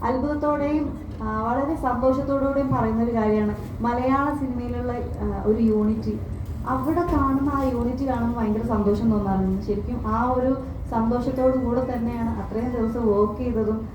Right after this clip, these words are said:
ആ ഒരു സന്തോഷത്തോടു കൂടെ തന്നെയാണ് പിരിഞ്ഞതും. പക്ഷെ സിനിമ റിലീസ് ചെയ്ത്, ആ റിലീസ് ആവുന്ന സമയത്ത് എന്തായാലും എപ്പോഴും എല്ലാവർക്കും ഒരു ടെൻഷൻ ഉണ്ടാവും, എന്തായിരിക്കും, എന്തായിരിക്കും എന്നുള്ള.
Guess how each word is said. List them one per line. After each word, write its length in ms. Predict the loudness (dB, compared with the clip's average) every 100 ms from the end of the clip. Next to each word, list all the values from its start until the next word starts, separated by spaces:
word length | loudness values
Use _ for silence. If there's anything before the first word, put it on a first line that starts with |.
| -8 -2
ആ 180 | 0 2
ഒരു 80 |
സന്തോഷത്തോടു 680 | 2 0 0 0 0 0 -2
കൂടെ 280 | 0 -2 -2
തന്നെയാണ് 260 | -4 -4 -2
പിരിഞ്ഞതും. 380 | -2 -2 -2 -2
പക്ഷെ 240 | -2 -2 -4 -8 -2
സിനിമ 260 | 2 4 4
റിലീസ് 360 | 4 2 2 4
ചെയ്ത്, 360 | 2 2 0
ആ 240 | 0 2 4
റിലീസ് 340 | 2 0 2
ആവുന്ന 240 | 2 2
സമയത്ത് 300 | 2 0 2
എന്തായാലും 440 | 0 2 2 2 0
എപ്പോഴും 680 | -2 -6 -2 2 4 2 0
എല്ലാവർക്കും 640 | 0 4 6 4 4 2
ഒരു 100 | 0
ടെൻഷൻ 320 | 0 0 0
ഉണ്ടാവും, 260 | 0 0 0
എന്തായിരിക്കും, 560 | -2 0 -2 -2 0
എന്തായിരിക്കും 540 | 0 2 4 2 2 0
എന്നുള്ള. 260 | 0 0